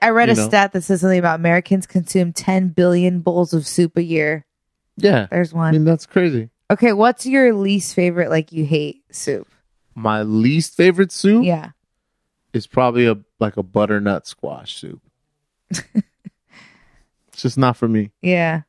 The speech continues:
Speaker 1: I don't
Speaker 2: Yeah.
Speaker 1: think I've had it.
Speaker 2: Like, it, some of 'em are good.
Speaker 1: Mm-hmm.
Speaker 2: I j-, like I said, I think I've said it before. I'm not a huge
Speaker 1: You don't like
Speaker 2: fan of, like,
Speaker 1: pumpkin?
Speaker 2: spice, uh,
Speaker 1: Yeah.
Speaker 2: like, gourd, aut-, autumnal, like,
Speaker 1: Mm-hmm.
Speaker 2: not for me. But,
Speaker 1: Makes
Speaker 2: you know.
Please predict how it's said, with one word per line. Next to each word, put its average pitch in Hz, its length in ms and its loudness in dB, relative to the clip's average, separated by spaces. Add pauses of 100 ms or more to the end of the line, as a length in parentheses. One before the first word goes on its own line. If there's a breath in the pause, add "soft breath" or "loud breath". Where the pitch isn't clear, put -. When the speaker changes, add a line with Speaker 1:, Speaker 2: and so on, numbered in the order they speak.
(180)
Speaker 1:
I - 60 -4
don't 123 100 2
Speaker 2:
Yeah. 107 140 -2
Speaker 1:
think - 220 -20
I've - 40 -20
had 226 260 -6
it. 160 200 -12 (100)
Speaker 2:
Like, 135 220 2 (140)
it, 151 260 0
some 185 180 2
of 220 120 -6
'em 240 120 4
are 175 80 6
good. 143 440 2
Speaker 1:
Mm-hmm. 196 280 -8
Speaker 2:
I 180 120 4
j-, - 120 -18
like 156 200 0
I 180 60 2
said, 180 160 0
I 180 40 0
think 196 160 0
I've 220 100 0
said 208 140 4
it 180 40 -2
before. 147 300 0
I'm 151 160 2
not 180 200 2
a 156 40 4
huge 170 600 2
Speaker 1:
You 294 60 2
don't 311 80 2
like 156 80 2
Speaker 2:
fan 151 240 2
of, 226 240 0
like, 170 240 2
Speaker 1:
pumpkin? 220 280 -2
Speaker 2:
spice, 131 680 -2
uh, - 40 -2
Speaker 1:
Yeah. 113 340 0
Speaker 2:
like, 113 300 -4
gourd, 117 520 2 (220)
aut-, 117 380 -4
autumnal, 110 760 0
like, 98 260 -10 (360)
Speaker 1:
Mm-hmm. 165 300 -2 (320)
Speaker 2:
not 104 200 -2
for 95 120 -16
me. 92 300 -6 (840)
But, 113 360 2 (360)
Speaker 1:
Makes 185 260 -2
Speaker 2:
you 117 80 0
know. 107 40 -2